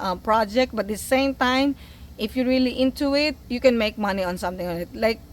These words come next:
parang kung napoprostrate na ako, "Paano ako magkakapera dito?" Ganun na. <laughs> Yung hindi ka magnanakaw, do. <laughs> Alam mo yun, masarap mag-front, mag-front ng inyong mga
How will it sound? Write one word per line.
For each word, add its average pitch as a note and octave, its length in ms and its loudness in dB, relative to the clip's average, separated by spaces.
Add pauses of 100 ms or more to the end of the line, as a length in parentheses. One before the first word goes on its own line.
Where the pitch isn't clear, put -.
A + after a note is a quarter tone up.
(200)
parang B3+ 320 2
kung C4 160 2
napoprostrate A#3+ 720 0
na A3 80 -2
ako, A3+ 160 -8
"Paano C#4 320 6
ako C#4+ 160 2
magkakapera B3+ 480 4
dito?" G#3+ 400 0
Ganun A#3 240 2
na. A#3 80 4 (440)
<laughs> - 420 -6
Yung E4+ 100 4
hindi E4 240 2
ka E4+ 80 8
magnanakaw, C#4+ 640 6
do. E4 240 6 (320)
<laughs> - 420 -12
Alam D4+ 140 4
mo D4+ 80 2
yun, D4 320 6 (240)
masarap D4+ 480 4
mag-front, C4 480 4 (240)
mag-front B3 560 0
ng A#3 240 0
inyong A#3+ 320 4
mga A3+ 200 -2